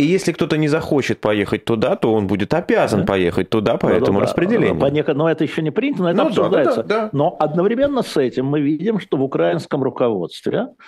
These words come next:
Speaker 2: есть разные точки зрения на этот процесс. Например, вице-премьер, а, украинского правительства Ирина Верещук, а, говорит: «Ни в коем случае не берите, а, русские пас-, российские паспорта. Ни в коем случае, потому что это, ну,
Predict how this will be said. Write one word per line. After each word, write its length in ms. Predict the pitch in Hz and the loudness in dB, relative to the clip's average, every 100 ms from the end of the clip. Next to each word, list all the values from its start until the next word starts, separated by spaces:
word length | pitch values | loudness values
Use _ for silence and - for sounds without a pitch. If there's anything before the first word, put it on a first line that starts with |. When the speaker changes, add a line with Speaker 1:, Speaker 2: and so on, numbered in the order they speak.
| - - | -20 -6
Speaker 2:
есть 240 | 135 190 277 | -2 -2 0
разные 480 | 233 185 117 143 139 | 2 2 0 -2 -2
точки 400 | 147 123 - 127 | -2 -2 -4 -4
зрения 540 | 113 117 110 123 180 | 0 0 0 0 -2
на 180 | 190 117 | 0 0
этот 240 | 101 131 | -2 -4
процесс. 520 | 175 190 - - - - _ _ _ _ - - - - | -2 -4 -4 -6 -8 -18 _ _ _ _ -20 -20 -20 -8
Например, 400 | 117 123 131 165 147 | -4 0 0 0 0
вице-премьер, 840 | 180 165 135 143 143 147 135 127 131 | -2 -4 -4 -2 0 0 0 0 0
а, 260 | 120 117 | 0 0
украинского 680 | - 131 147 127 110 - 120 | -2 -4 0 0 -2 -4 -4
правительства 760 | 110 127 127 107 110 - 117 113 | 0 0 0 -2 -4 -2 -2 0
Ирина 240 | 117 110 | 0 0
Верещук, 720 | 107 104 104 - 190 - - _ - - - _ - | 0 0 -2 -2 -2 -2 -8 _ -20 -20 -20 _ -2
а, 360 | 113 113 110 | 0 2 0
говорит: 360 | 107 131 151 156 | 0 0 0 -2
«Ни 80 | 135 | -4
в 60 | |
коем 180 | - 151 | -2 -2
случае 340 | - 185 190 175 | 0 -2 0 -2
не 100 | 135 | 0
берите, 440 | 131 143 - 147 | 0 -2 0 0
а, 400 | 127 123 120 120 | 2 0 0 0
русские 300 | 131 - 131 | -2 -2 -4
пас-, 140 | 113 - | -4 -4
российские 460 | 131 117 131 - 131 | -2 -2 -4 -4 -6
паспорта. 540 | - - - - - _ - - - _ | -6 -6 -6 -6 -10 _ -20 -20 -20 _
Ни 100 | 123 | -6
в 60 | - | -2
коем 280 | 160 135 117 | 0 0 0
случае, 400 | 185 214 - 151 | -4 -2 -4 -4
потому 320 | 127 123 120 | -2 -2 -4
что 180 | - 131 | -2 -2
это, 300 | 165 165 113 | -2 -2 -2
ну, 320 | 123 120 | -2 -2